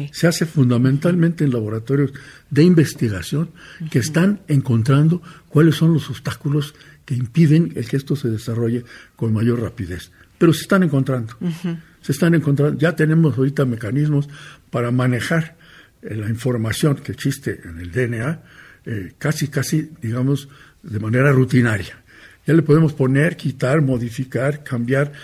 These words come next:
Speaker 1: de manera casi ad libitum al, al, al, al, al, al D N A de cualquier especie,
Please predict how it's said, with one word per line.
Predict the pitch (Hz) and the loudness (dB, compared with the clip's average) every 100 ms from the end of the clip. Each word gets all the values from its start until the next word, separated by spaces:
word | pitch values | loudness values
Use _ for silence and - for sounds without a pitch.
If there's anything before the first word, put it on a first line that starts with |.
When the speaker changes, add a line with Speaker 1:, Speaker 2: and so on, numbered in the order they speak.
| - - _ | -20 -20 _
Speaker 1:
de | 202 | -4
manera | 139 135 156 160 165 - _ - _ | -2 0 0 -2 -4 -18 _ -20 _
casi | - 175 - - | -6 -4 -4 -2
ad | 156 | 0
libitum | 160 202 165 160 98 90 _ _ _ | 4 6 4 2 -6 -8 _ _ _
al, | - 110 113 - - - _ | -10 -10 -10 -18 -20 -20 _
al, | 110 107 - | -12 -10 -6
al, | 104 104 | -6 -6
al, | 117 113 - | -10 -12 -8
al, | 110 - | -8 -6
al | 107 | -2
D | 127 | 2
N | 147 147 | 4 4
A | 135 - - - - | 2 0 -8 -18 -2
de | 156 | 0
cualquier | 160 147 190 180 | 4 4 6 4
especie, | 156 156 117 202 - | 4 0 0 -2 -4